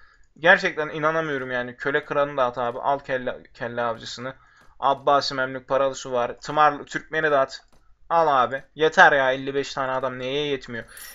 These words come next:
Gidelim şimdi birazcık köy yağmalayalım. Asker çeşitliliğinden arkadaşlar, besin çeşitliliğinden şey olsun. Köle klan,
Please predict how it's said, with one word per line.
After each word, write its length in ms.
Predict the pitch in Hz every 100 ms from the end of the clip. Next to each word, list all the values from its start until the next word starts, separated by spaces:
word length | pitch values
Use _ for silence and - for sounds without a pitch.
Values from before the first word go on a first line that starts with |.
| _
Gidelim 340 | 151 156 180 185
şimdi 300 | 190 180 175
birazcık 380 | 180 180 160 -
köy 200 | 185 190
yağmalayalım. 580 | 180 170 160 160 190 190
Asker 440 | 143 - 185 175
çeşitliliğinden 680 | 165 165 - 143 143 143 135
arkadaşlar, 600 | 135 139 135 131 - 127
besin 240 | 135 185
çeşitliliğinden 720 | 180 160 160 - 139 139 156 175
şey 180 | - 160
olsun. 260 | 135 127
Köle 280 | 127 143 160
klan, 300 | 160 160